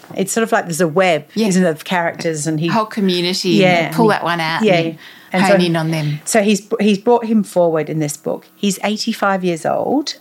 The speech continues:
Speaker 1: He's not in the best of health. Uh, and he is determined that this will be, as the book suggests, his last trial. He's retiring, as is his daughter Marta,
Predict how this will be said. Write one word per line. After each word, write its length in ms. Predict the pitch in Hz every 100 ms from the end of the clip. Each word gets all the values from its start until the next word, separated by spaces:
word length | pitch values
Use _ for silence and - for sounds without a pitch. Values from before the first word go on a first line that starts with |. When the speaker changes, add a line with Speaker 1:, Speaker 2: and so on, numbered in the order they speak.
| 175
Speaker 1:
He's 200 | 180 165
not 160 | 180
in 80 | 220
the 60 | 240
best 260 | 214 -
of 80 | 202
health. 500 | - 165 247 285 - - - - - - - - -
Uh, 260 | 175 170
and 200 | - 170
he 200 | 175 214
is 140 | 233 -
determined 800 | 185 - 156 156 - 240 302 - - - _ _ _ -
that 200 | 160 156
this 300 | 202 - -
will 100 | 190
be, 320 | 147 135 196 -
as 200 | 165 -
the 100 | 147
book 220 | 143 -
suggests, 800 | - - - 240 - - - - -
his 240 | 175 151
last 460 | 165 147 151 - -
trial. 360 | 143 - - _ _ _ _ _ _ _ _ -
He's 240 | 180 196 156
retiring, 600 | 156 - 160 147 170 349 - - - - - -
as 240 | 180 170 -
is 260 | 170 151
his 260 | - 156 147
daughter 340 | - 160 -
Marta, 540 | 151 147 147 170 233